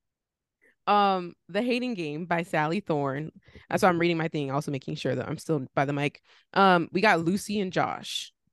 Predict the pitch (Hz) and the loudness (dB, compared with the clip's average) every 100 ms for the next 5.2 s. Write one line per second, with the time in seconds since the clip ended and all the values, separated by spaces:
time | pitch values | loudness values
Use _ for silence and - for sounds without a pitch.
0 | _ - 165 190 233 233 202 185 185 190 | _ -2 2 2 2 2 4 6 6 4
1 | 170 151 143 135 78 85 208 - - - | 0 0 -4 -6 -4 -6 -8 -14 -14 0
2 | 170 165 156 151 - 180 151 175 165 147 | 4 4 2 -2 -6 -8 -2 0 0 0
3 | 165 160 160 165 _ _ _ _ _ _ | 0 2 0 -4 _ _ _ _ _ _
4 | _ _ _ _ - 220 294 330 330 254 | _ _ _ _ 2 4 6 4 4 2
5 | 226 196 | 0 -2